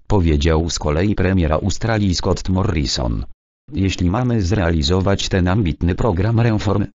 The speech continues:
musimy współpracować i odłożyć na bok inne kwestie”, dodał.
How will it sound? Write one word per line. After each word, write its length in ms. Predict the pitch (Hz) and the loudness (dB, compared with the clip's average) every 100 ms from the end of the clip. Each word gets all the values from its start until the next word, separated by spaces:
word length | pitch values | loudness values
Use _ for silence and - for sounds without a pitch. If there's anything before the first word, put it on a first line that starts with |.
| _ | _
musimy 440 | - 101 120 110 92 | -4 -2 0 0 -2
współpracować 840 | - - 87 - 80 95 76 73 | -4 -4 -2 -2 0 0 0 -2
i 160 | - 87 | -2 -2
odłożyć 580 | 76 85 101 104 - 98 | 0 0 0 -2 -2 -2
na 160 | 95 | 0
bok 220 | 87 90 | 0 0
inne 300 | 92 101 101 | 2 2 2
kwestie”, 540 | 73 90 80 - 69 69 _ - | 0 -2 -4 -4 -4 -4 _ -8
dodał. 480 | 92 87 73 65 | -2 0 0 -2